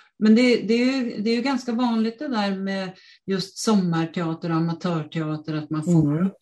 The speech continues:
Speaker 1: någonting från, från bygden. Har det, har det där, är det där ett återkommande spel, eller?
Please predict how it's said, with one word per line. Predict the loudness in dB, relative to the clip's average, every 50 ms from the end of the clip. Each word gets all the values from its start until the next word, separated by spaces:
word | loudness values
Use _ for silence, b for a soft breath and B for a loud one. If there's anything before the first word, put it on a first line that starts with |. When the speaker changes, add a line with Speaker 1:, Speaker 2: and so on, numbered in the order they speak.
| _ -8
Speaker 1:
någonting | -4 -4 -2 -2 -2 -4 -4 -6
från, | -6 -6 -4 -4 -2 -2 -2 -4 -4 -6 -8 -10 -10 -12 -14 -12 -6
från | -4 -2 -2 0
bygden. | 0 -2 -2 -2 -4 -4 -2 -2 0 0
Har | 2 0 0
det, | 0 -2 -2 -2 -4 -6 -8 -12 -16 -20 -16 -10 -6
har | -2 -2 -2
det | -2 -2
där, | -2 -2 0 0 0 -2
är | -2 -2 -2 -2
det | 0 0
där | 0 0 -2 -2
ett | -2 -2
återkommande | -2 -4 -4 -2 -4 -4 -2 0 2 2 2 2 0 -2 -4 -6
spel, | -8 -8 -8 -8 -8 -8 -8 -8
eller? | -8 -6 -6 -6 -6 -6